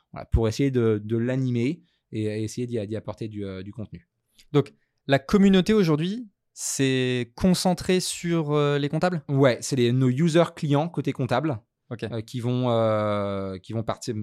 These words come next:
Speaker 1: principalement, euh, échanger entre eux et, euh, et faire grossir cette communauté-là. Euh, et après, j-, j'appelle pas ça de la communauté, mais on a une sorte de lab un peu V I P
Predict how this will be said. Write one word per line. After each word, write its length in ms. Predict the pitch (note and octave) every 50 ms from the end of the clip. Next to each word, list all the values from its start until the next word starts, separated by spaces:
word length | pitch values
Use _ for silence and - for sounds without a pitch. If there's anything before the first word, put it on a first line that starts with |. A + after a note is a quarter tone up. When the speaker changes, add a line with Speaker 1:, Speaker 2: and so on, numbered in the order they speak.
| G#2 -
Speaker 1:
principalement, 760 | - C3 B2 - C3+ A#2+ C3+ A#2+ A#2+ B2 B2 B2 B2 A#2 A2
euh, 480 | G#2+ G#2 G2+ G2+ G2+ G2+ G2+ G2 G2 G2+ - - _ -
échanger 420 | D3 B2+ - C#3+ C3+ A#2+ B2 C3
entre 280 | A#2+ A#2+ A2+ - C3 B2+
eux 240 | B2 B2 B2 B2 A#2+
et, 100 | A2 G#2+ G#2 G2+ - _ _ _ _ _ -
euh, 140 | A2 G2+ F#2+
et 120 | F2 G#2+
faire 180 | G#2 - B2 A#2
grossir 280 | A2+ A#2 A2+ - A#2+ -
cette 120 | A#2+ A2+
communauté-là. 540 | - A2+ A2+ A2 A2 A#2 A2 A#2+ C#3 - - _ _ _ _ _ _ _ -
Euh, 200 | A#2 A2+ A2 A2 -
et 160 | D#3 C3 B2+
après, 460 | A#2+ A#2+ A#2 - - D3+ D#3 D#3+ D#3 C#3
j-, 120 | - - - _ - - F3+
j'appelle 300 | A#2+ A#2+ A2 C3 B2 -
pas 160 | - D3 B2+
ça 180 | - E3 D3+
de 60 | C3+ B2+
la 100 | A#2 A#2
communauté, 480 | - - C#3 C3+ C3+ C3+ C3 - D3+
mais 80 | C#3 B2
on 60 | A#2+
a 60 | A#2
une 40 | A2
sorte 220 | - D#3 C#3 B2+
de 40 | A#2+
lab 320 | A#2 B2 C#3 D3 D3 B2 B2
un 60 | A#2
peu 140 | - C3+ B2
V 240 | A#2 A#2+ C3 C3
I 60 | B2 A#2+
P 260 | - C3 C3+ D#3